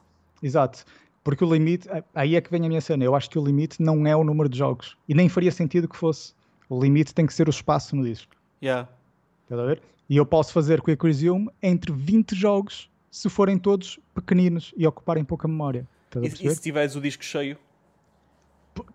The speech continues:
Speaker 1: não faz mal, porque eu tenho espaço reservado,
Speaker 2: Tens espaço
Speaker 1: percebes?
Speaker 2: reservado, mas se esse espaço reservado estiver cheio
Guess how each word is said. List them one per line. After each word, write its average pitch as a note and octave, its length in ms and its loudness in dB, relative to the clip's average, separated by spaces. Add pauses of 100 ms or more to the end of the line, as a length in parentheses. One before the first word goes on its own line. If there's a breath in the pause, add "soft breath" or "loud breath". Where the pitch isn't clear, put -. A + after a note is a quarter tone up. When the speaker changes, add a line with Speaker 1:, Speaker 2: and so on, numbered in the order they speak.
(120)
Speaker 1:
não D3 160 2
faz F3 180 2
mal, E3+ 180 2
porque F3 280 -8
eu D#3 120 -4
tenho E3 240 -2
espaço E3+ 460 -4
reservado, E3 440 -4
Speaker 2:
Tens C#3 120 -10
espaço D#3 200 0
Speaker 1:
percebes? D#3+ 160 -6
Speaker 2:
reservado, F3+ 320 2
mas - 340 -6 (160)
se - 160 -2
esse D3+ 80 -2
espaço - 340 2
reservado C#3 420 2
estiver C3+ 220 -6
cheio B2+ 320 -8